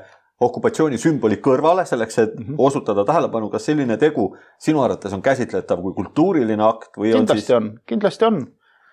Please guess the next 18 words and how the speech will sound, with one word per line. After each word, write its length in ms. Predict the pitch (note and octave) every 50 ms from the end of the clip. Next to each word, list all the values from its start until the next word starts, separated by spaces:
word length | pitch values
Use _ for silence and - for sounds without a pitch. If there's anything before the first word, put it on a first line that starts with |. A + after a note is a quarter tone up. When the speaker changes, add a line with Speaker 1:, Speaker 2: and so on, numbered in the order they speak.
| _ - - _ -
Speaker 2:
Kindlasti 360 | E3 D#3 C#3+ F3 E3 - A3
on, 120 | G#3+ G#3+ E3
sellepärast 460 | A#2+ D3+ D3+ D3+ C#3+ D#3 D#3 - - -
et 140 | D3+ D3+
seda 180 | - F3+ E3 E3
võib 200 | D#3+ D3+ D3+ C3+ A2
võtta 240 | E3 D#3 - - C3+
nii, 280 | B2 C#3 C#3+ B2 A2+ A2+
nii 480 | B2+ C#3 C3 B2 A#2 A2+ A2+ A2 A2 G#2 -
performance'ina 880 | - D3 D#3+ D#3 - F#3 F3 E3+ E3+ F3 F3 E3+ - - F#3 F3+ E3+ E3+
või, 360 | D#3+ D3+ D#3 D#3 D3+ D3+ D3 C#3+
või, 220 | C#3+ D3+ D3+ D3+ D3+
või 140 | D3 D#3 D#3
mis 200 | D#3 E3 D#3+ - -
iganes. 320 | - G3+ D#3+ C3+ B2+ -
Tänapäeval 420 | - D#3 D3+ D3 C#3+ C#3+ C#3+ C#3+
neid, 240 | C#3+ D3 D3 C#3+ -
eh, 280 | - C#3+ C#3+ C#3+ C#3